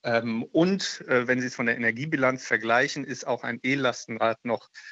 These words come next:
äh, zigmal effizienter, klimafreundlicher als ein E-Auto.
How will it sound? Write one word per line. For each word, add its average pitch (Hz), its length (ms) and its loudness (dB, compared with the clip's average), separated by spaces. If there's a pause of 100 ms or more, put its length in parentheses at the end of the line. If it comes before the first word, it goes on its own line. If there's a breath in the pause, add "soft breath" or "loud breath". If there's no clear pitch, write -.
(200 loud breath)
äh, 131 160 -4
zigmal 135 520 2
effizienter, 123 920 0 (140)
klimafreundlicher 113 1080 -4
als 110 160 -4
ein 117 200 0
E-Auto. 135 720 0